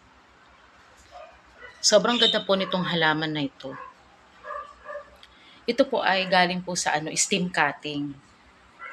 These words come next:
Naalala ko po nung pumunta po kami sa Ibasilang, Cavite, nung twenty twenty-one, bumili kami nito,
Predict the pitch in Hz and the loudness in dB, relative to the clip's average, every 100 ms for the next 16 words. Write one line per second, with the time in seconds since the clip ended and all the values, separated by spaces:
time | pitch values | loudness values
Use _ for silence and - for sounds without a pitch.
0 | - 190 196 202 196 - 226 190 190 185 | 0 4 4 4 2 -2 0 2 2 -2
1 | 190 180 175 - 185 190 180 180 175 175 | -4 -4 -6 -2 0 2 2 0 0 -2
2 | 170 - 165 160 - 170 165 - 170 160 | -2 0 2 2 0 0 0 0 -2 -2
3 | 165 151 185 196 165 156 165 - - - | 0 -2 -2 -2 0 0 -2 -12 -20 -20
4 | - - - - - - - 175 180 180 | -18 -18 -16 -18 -18 -18 -8 0 2 2
5 | 170 196 208 196 202 196 190 185 185 190 | 2 2 2 -2 -2 -2 -2 -2 -2 -4
6 | 170 160 151 151 151 147 - 190 226 220 | 0 0 0 -4 -8 -12 -2 2 2 4
7 | 208 196 185 165 - 147 143 | 2 0 -2 -2 0 -2 -2